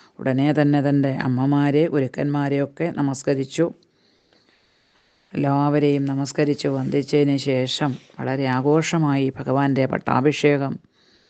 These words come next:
കുലഗുരുവായ വസിഷ്ഠൻ നാല് സമുദ്രങ്ങളിൽ നിന്ന് ജലം കൊണ്ടുവന്ന് വിധിപ്രകാരം അഭിഷേകം ചെയ്യുന്ന രംഗങ്ങൾ.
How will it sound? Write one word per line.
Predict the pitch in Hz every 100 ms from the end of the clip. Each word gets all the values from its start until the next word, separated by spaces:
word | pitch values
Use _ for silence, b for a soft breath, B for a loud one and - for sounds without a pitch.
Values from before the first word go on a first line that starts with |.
| b b b b
കുലഗുരുവായ | 131 135 143 135 135 131 131
വസിഷ്ഠൻ | 131 120 123 - 131 127 _ b b b b b b b b b b b b b b b b b _ _ _ _ _ _ -
നാല് | 180 139
സമുദ്രങ്ങളിൽ | 135 135 131 143 143 139
നിന്ന് | 143 139 139 135
ജലം | - 135 131
കൊണ്ടുവന്ന് | 139 135 139 135 143 175 - _ _
വിധിപ്രകാരം | 120 120 120 143 135 135 135 135 135 - _ _ _ _ _ _ _ _ _ _ _ _ _ _ - _ -
അഭിഷേകം | 127 127 120 - 139 143 139
ചെയ്യുന്ന | 135 135 135
രംഗങ്ങൾ. | 131 127 123 131 135